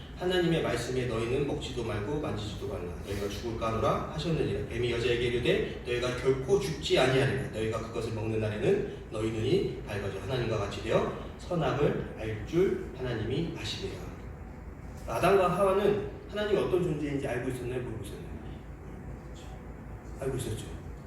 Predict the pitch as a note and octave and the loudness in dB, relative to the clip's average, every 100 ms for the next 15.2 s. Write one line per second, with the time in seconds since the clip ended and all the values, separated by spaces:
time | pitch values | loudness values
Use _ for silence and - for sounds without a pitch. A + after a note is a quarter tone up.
0 | - - - F#3+ F#3 E3+ C#3+ B2+ G2 - | -12 -10 -4 0 2 4 4 2 0 -4
1 | - - - - - - - - - C3 | -6 -10 -12 -12 -12 -12 -12 -10 -4 -2
2 | - F#3 E3+ C3+ A2+ - - - - - | 2 4 4 4 2 0 -4 -8 -12 -12
3 | - C3 C#3+ C#3 - - - - - - | -8 -4 -2 -2 -4 -8 -10 -12 -12 -12
4 | - - - D3 C#3 C#3 D#3+ C#3 C3+ C3+ | -12 -12 -2 2 2 6 6 6 6 6
5 | F#3+ - - G#3+ F#3+ D#3+ C#3 F3 A3+ - | 4 2 -2 -4 0 0 0 0 -2 -4
6 | - - - - D#3+ - - - - - | -6 -6 -6 -8 -4 -4 -6 -10 -10 -12
7 | - - B2 C3+ C3+ C#3+ D#3 - - - | -14 -8 0 2 2 2 2 2 0 -6
8 | B2+ B2 A#2 A#2 C#3+ - G#2+ G#2+ G#2 - | -2 0 0 -2 -4 -4 -6 -4 -6 -10
9 | - - - - - - - - - - | -10 -12 -12 -14 -14 -14 -14 -14 -14 -14
10 | - - - - - - - - - - | -12 -12 -12 -14 -12 -14 -12 -14 -12 -14
11 | - - - - - - - - - - | -12 -14 -12 -14 -12 -12 -12 -12 -12 -14
12 | - - B2+ B2+ C#3 D#3 D#3+ A3 G#3 - | -12 -6 0 4 6 4 4 2 4 4
13 | - D#3 C#3+ D#3 F3+ E3 D3 - C3+ C#3+ | 2 -2 -2 0 2 2 0 0 0 2
14 | C#3+ C3 B2 A#2 A#2+ A2+ A2 - A#2+ F#3+ | 2 2 0 -2 -4 -4 -6 -6 0 0
15 | - - | 0 -2